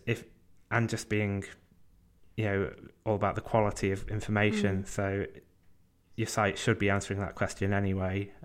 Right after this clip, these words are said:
Speaker 1: Um, so it's, it's taking time really to consider your, your website content. Um, it's the, th-, there are so many, um, ranking factors now as well. So your social media presence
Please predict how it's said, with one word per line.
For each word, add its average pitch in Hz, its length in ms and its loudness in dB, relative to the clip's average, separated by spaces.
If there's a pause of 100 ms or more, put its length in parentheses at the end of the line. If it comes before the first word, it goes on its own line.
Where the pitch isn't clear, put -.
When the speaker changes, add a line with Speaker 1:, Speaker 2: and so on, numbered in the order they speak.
Speaker 1:
Um, 95 400 -6 (1080)
so - 140 0
it's, - 180 -2
it's 110 180 -2
taking 143 280 2
time 107 360 2
really 107 340 4
to - 340 -2
consider 101 520 0
your, 101 220 2 (120)
your 104 160 -4
website 101 380 -2
content. 95 640 -4 (960)
Um, 98 360 -2
it's - 260 -2
the, 113 340 2 (1120)
th-, - 140 -12 (100)
there 123 200 4
are 120 160 6
so 113 300 4
many, 104 560 2
um, 95 560 -4
ranking 101 580 0
factors - 500 -4
now 95 200 0
as 95 120 -4
well. 98 300 0
So 95 360 -4 (500)
your 110 120 0
social 110 360 4
media 104 260 2
presence 98 560 0